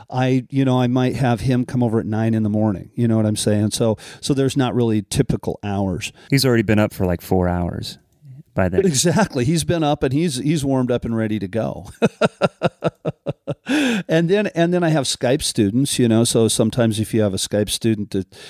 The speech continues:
Speaker 1: is on the other side of the country or in an, or in another country, you know, your hours are all weird, you know, so, um, but yeah, so that's, that's kinda what my, my week, uh, looks like this week. And, uh,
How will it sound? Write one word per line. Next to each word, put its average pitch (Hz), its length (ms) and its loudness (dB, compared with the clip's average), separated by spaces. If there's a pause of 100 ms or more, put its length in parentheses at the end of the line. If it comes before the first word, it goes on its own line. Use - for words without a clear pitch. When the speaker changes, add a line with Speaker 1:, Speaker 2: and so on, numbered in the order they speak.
(140)
Speaker 1:
is 107 120 -4
on 110 140 2
the 107 100 2
other 101 140 0
side 104 240 0
of 85 80 -2
the 82 60 -4
country 127 600 0
or 98 400 0
in 101 200 -2
an, 95 260 -4
or 101 180 -2
in 113 220 -2
another 120 340 2
country, 107 540 0
you 117 100 0
know, 107 120 2
your 101 220 -2
hours 104 380 -2
are 101 140 0
all 95 260 0
weird, 92 400 -4 (220)
you 104 140 2
know, 82 220 -2
so, 76 360 -2 (560)
um, 117 260 2
but 143 140 0
yeah, 202 320 2
so 175 240 0
that's, 185 300 0
that's 175 220 -2
kinda 185 200 2
what 165 140 2
my, 147 160 2
my 123 340 0
week, 127 240 2 (220)
uh, 117 180 2
looks 117 320 0
like 113 200 0
this 120 360 -2
week. 98 400 0
And, 104 560 -2
uh, 95 280 0